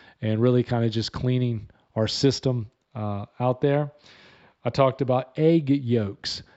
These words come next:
and that the yolk really compa-, uh, contains tons of healthy fat, that we shouldn't avoid the yolk. Uh, we shouldn't necessarily be eating egg whites, but that fat in the yolk is just, um,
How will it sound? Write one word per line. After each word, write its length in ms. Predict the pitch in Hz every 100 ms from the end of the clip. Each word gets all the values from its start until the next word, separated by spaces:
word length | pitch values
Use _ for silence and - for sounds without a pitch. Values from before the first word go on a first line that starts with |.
| -
and 180 | 113 120
that 320 | 123 120 -
the 80 | 123
yolk 500 | 117 123 147 156 -
really 480 | - 127 139 143 131
compa-, 480 | - 117 110 123 -
uh, 160 | 123 113
contains 560 | - 123 123 131 117 -
tons 440 | - 131 139 123
of 100 | 127
healthy 380 | - 131 120 117
fat, 500 | - 123 104 - - - - - _
that 380 | - 113 110 - -
we 160 | 120
shouldn't 520 | 117 - 160 151 127 127
avoid 600 | 117 110 104 131 135 131
the 80 | 117
yolk. 480 | 104 120 135 180 80 - _ _ _ 107
Uh, 100 | 104
we 120 | 107
shouldn't 320 | - 139 117
necessarily 440 | 113 120 - 120 110
be 220 | 120 117
eating 220 | 117 117 -
egg 280 | 117 110
whites, 560 | 104 98 110 131 - - - -
but 160 | - 107
that 240 | 120 110
fat 520 | - - 143 135 131 -
in 140 | 143 120
the 80 |
yolk 460 | 113 117 123 117 -
is 160 | 107 - _ -
just, 520 | - 190 170 - - - _ _ _ _
um, 480 | 127 117 107 104 110